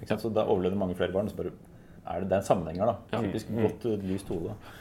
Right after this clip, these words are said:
Speaker 1: Skal, skal vi bare
Speaker 2: Florence Nightingale har jo også vært, eh, revolusjonerende der ved statistisk metode, nettopp også med hygiene, hvor
Speaker 3: Mm.
Speaker 2: hun fant ut, ja, under Krimkrigen at de aller fleste soldatene døde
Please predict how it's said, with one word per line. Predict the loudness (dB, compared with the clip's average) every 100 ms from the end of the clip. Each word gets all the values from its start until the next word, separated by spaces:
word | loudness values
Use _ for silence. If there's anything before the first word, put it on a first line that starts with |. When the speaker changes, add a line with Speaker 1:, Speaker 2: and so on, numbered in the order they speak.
| -10
Speaker 1:
Skal, | -6 0
skal | 6
vi | 6
bare | 6 8
Speaker 2:
Florence | 8 6
Nightingale | 2 2 2 4
har | 4 4
jo | 2
også | 0
vært, | -2 0 4
eh, | 6 8 8 6
revolusjonerende | 6 2 0 0 2 2 2
der | 2 2 -4 -12 -4
ved | 0 0 0 -2 -4
statistisk | -4 -4 -2 -4 -4
metode, | -2 0 2 4 2
nettopp | 0 2 2 2
også | -2 -2
med | 0
hygiene, | 4 6 6 4 -2 -4
hvor | 0
Speaker 3:
Mm. | 0
Speaker 2:
hun | 2
fant | 0 -2
ut, | -4 -2
ja, | -2
under | -2 -2
Krimkrigen | -2 -4 -4 0 0
at | 0 -6 -6
de | 0
aller | 2 2 0
fleste | 0 -2 -4
soldatene | -2 0 0 0 -2 -2 -14 -20 -20 -20 -14
døde | 0 6 8 6 4 2